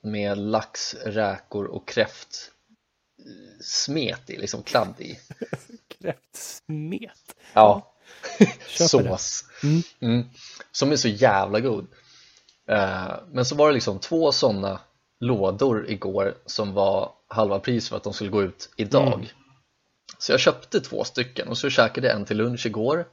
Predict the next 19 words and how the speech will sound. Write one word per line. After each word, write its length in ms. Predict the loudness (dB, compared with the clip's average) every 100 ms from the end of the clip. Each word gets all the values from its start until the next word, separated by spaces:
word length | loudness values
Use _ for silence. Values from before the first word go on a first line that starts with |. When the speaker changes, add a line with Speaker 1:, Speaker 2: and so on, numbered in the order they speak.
| _ _ -20 -20 -20 -20 _
Speaker 1:
Och 100 | -6
så 80 | -2
tänkte 260 | 2 2 2
jag, 80 | 2
"Fan, 240 | 2 2
jag 100 | 2
är 40 |
ledig 300 | 2 2 2
imorgon 240 | 2 0 0
och 60 | -4
då 40 |
slipper 280 | -4 -4 -2
jag 60 |
laga 320 | 0 0 0 0
lunch. 340 | 0 -2 -4
Jag 60 | -4
köper 320 | -2 -2 -4
en 80 | -8
till. 480 | -4 -4 -2 -6